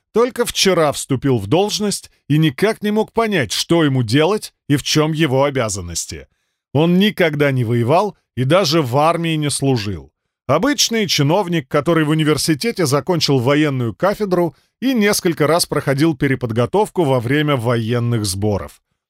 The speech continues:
После чего Фернандес работал в администрации губернатора, жил тихо и спокойно, никого не трогал,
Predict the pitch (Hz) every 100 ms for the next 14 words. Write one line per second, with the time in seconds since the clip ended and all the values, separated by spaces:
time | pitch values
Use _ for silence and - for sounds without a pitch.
0 | _ - 180 190 151 143 - 131 131 139
1 | 139 147 143 123 127 131 131 139 135 120
2 | 127 127 135 131 - 135 117 120 101 113
3 | 117 127 208 202 185 156 _ _ _ -
4 | 156 294 277 - 220 - 135 - 123 113
5 | 214 208 185 185 262 233 262 247 196 131
6 | 156 202 226 202 185